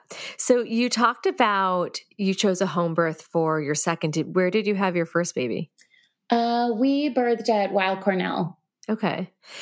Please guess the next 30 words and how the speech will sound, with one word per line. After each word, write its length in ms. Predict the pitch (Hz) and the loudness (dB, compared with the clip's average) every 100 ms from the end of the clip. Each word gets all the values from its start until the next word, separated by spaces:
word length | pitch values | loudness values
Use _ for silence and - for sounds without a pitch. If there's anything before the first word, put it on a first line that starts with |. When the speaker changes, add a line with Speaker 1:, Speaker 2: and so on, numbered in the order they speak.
| - - | -4 0
Speaker 1:
And 160 | 214 | 2
so 160 | - 254 | 2 2
what 320 | 214 233 - | 2 2 2
were, 300 | 254 262 247 240 - | 0 2 -2 -6 -8
what 160 | 190 | -2
were 80 | - | 0
some 260 | 226 247 220 | 0 0 0
of 60 | |
the 80 | 208 | 0
factors? 560 | 202 185 175 - 165 170 | 2 0 0 -2 -2 0
You 80 | 175 | 2
mentioned 460 | 190 208 - 196 | 2 2 0 2
that 120 | 180 | 2
you 140 | 185 165 | 0 0
wanted 300 | 165 160 156 | 0 0 -2
to 80 | - | -2
be 80 | |
able 120 | 160 151 | -2 -2
to 120 | - | -2
just 280 | 160 151 - | -2 -2 0
really 180 | 156 | 0
have 140 | 156 147 | 0 -2
your 200 | 151 - | -2 0
own 240 | 156 151 | 0 -2
full 180 | - 151 | -2 -2
expression 460 | 139 - 147 - 135 | -2 -2 -2 -2 -4
at 100 | 143 | -4
home. 340 | 147 139 135 | -2 -2 0
Were 140 | 151 | 0
there 240 | 160 160 | 2 0